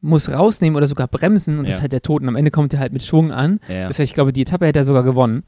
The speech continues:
Speaker 2: Ja, ja,
Speaker 1: Wenn
Speaker 2: ja.
Speaker 1: er, wenn er, aber, ja, hätte, wenn und aber, ne, aber ja, krass. Ich glaube, der, der, das war die Etappe, wo er eine Chance gehabt hätte und Petersen wieder ein kranker Sprint.
Speaker 2: Ja, ja,
Speaker 1: Also
Speaker 2: irre.
Speaker 1: dieses,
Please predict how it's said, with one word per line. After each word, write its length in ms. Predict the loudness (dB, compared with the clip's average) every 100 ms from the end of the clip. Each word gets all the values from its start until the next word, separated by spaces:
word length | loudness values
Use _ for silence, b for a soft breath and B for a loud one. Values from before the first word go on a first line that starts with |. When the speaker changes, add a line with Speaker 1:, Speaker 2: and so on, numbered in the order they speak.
| _
Speaker 2:
Ja, 80 | -8
ja, 260 | -4 -4 0
Speaker 1:
Wenn 160 | 2
Speaker 2:
ja. 140 | 4 2
Speaker 1:
er, 200 | 0 0
wenn 140 | 0
er, 240 | 2 0 -2
aber, 200 | -4 -4 -6
ja, 200 | -6 -6
hätte, 280 | -8 -4
wenn 120 | -2 -2
und 140 | -2
aber, 340 | -2 0 0
ne, 240 | -2 -4 -4
aber 260 | -2 -4 -4 -18 _ _ -20 _ -20 -20 _ _ -20 -20 _ _ _ _ _ _ _
ja, 160 | -6 -6 _
krass. 300 | -4 -4 -6
Ich 120 | -4
glaube, 160 | -2
der, 380 | 2 2 0 -2
der, 300 | 0 0 0
das 220 | -4 -2
war 100 | 2
die 100 | 4
Etappe, 460 | 2 2 0 0 0 -2
wo 160 | 2 4
er 60 | 4
eine 80 |
Chance 280 | 2 -2 -4
gehabt 260 | -4 -4 -4
hätte 300 | -4 -2 -4
und 240 | -4 -6 -8 -20 _ -20 -16
Petersen 380 | -16 -16 -14 -10
wieder 180 | -8 -8
ein 100 | -10 -14
kranker 400 | -18 -8 -6 -6
Sprint. 460 | -8 -8 -8 -8 -10 _ _
Speaker 2:
Ja, 80 | -12
ja, 100 | -8
Speaker 1:
Also 160 | -6 -4
Speaker 2:
irre. 100 | -2
Speaker 1:
dieses, 440 | 0 0 -2 -14